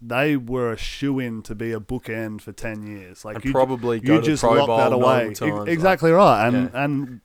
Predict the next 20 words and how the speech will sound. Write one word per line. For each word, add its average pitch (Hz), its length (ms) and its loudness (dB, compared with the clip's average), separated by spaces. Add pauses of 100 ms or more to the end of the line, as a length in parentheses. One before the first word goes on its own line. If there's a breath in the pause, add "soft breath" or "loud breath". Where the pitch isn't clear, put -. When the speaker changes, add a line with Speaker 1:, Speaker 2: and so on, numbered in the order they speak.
(140)
Speaker 1:
I 123 140 -2
guess 143 260 0
we 131 100 0
were 107 80 -2
lucky 117 520 -4
in 107 320 -8
the, 113 180 -8 (240)
the 120 100 -6
types 131 360 -2
of 110 80 -10
dudes 120 220 -2
we 113 80 -4
were 110 60 -4
coming 107 300 -4
out 123 220 -4
that 104 80 -8
you 101 100 -6
mentioned 120 480 -6
there. 95 200 -10 (540 loud breath)
But 131 300 2